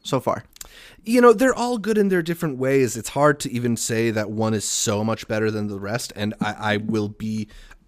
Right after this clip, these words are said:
Speaker 2: I would be most likely to rewatch Lovers Rock because it's so pleasant.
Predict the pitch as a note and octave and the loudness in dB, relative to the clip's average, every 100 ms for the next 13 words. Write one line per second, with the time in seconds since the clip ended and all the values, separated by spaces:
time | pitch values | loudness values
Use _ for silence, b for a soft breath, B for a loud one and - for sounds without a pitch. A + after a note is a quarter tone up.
0 | _ B2+ C#3+ E3+ E3 B2+ C3+ C3+ B2+ B2 | _ 4 4 6 4 2 0 2 2 2
1 | A#2 A#2+ - A#2+ A#2 - G#2+ - G#2+ G#2+ | 2 2 0 0 0 -2 -6 -4 -6 -4
2 | A#2 C3 D3+ D#3 - A#2+ A#2+ A2 A2+ A2+ | -4 0 0 -2 -4 -2 -2 -4 -2 -2
3 | D3 - B2+ A2+ A2 - A2 - G2+ G2+ | -2 -8 -10 -8 -8 -4 -4 -4 -4 -4
4 | C3+ D3 | -4 -8